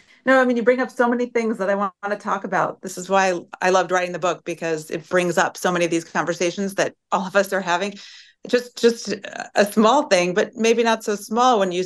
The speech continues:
talked about waiting for the phone to ring. Um, the main character in my book, Mira,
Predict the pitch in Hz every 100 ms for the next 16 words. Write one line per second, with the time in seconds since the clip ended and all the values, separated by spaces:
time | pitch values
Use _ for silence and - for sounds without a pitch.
0 | - - 185 - 185 175 _ _ _ -
1 | 185 190 190 165 202 202 220 208 170 156
2 | 156 - - _ 175 175 180 214 220 226
3 | 214 240 196 196 202 208 202 185 190 190
4 | 196 190 185 170